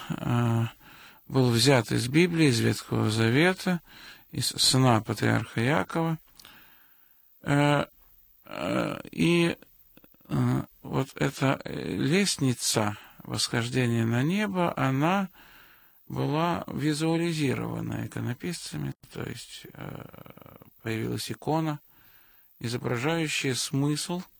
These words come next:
как бы, э, повествования, э, к-, книги Лествица. Эта икона сейчас, э, популярна, она, я думаю, что имеется в каждом храме. Э, она изображает лестницу, по которой поднимается монах, а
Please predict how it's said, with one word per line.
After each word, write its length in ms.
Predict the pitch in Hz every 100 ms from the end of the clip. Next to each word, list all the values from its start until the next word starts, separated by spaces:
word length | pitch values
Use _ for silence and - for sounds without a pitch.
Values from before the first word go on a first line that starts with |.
| - - - - - -
как 160 | 127 -
бы, 320 | 127 113 113 -
э, 440 | - 123 120 123 - -
повествования, 960 | 113 110 - 110 110 127 139 135 131 - - - - - - - -
э, 240 | 110 113
к-, 260 | - - 123
книги 440 | - 135 117 107
Лествица. 720 | 107 107 107 - 113 - - 110 143
Эта 480 | 151 - 123 139
икона 360 | 139 131 113 113
сейчас, 580 | - 120 - 110 - - - - - - - - - -
э, 640 | 131 120 123 - 131 - -
популярна, 880 | 113 - 120 160 190 175 160 120 120
она, 220 | 113 117
я 60 | 113
думаю, 280 | 110 117
что 240 | 113 - 110
имеется 380 | 107 107 - 113
в 100 | -
каждом 400 | 170 160 156 139
храме. 480 | 151 143 135 123 - - - - - - - - - - - - -
Э, 100 | 143
она 380 | 127 131 143 139
изображает 680 | 127 143 139 147 139 123 -
лестницу, 640 | 147 170 180 170 160 151
по 120 | -
которой 400 | 131 120 123 117
поднимается 720 | 110 127 127 127 120 117 - 120
монах, 540 | 117 147 190 208 - -
а 380 | 160 185 175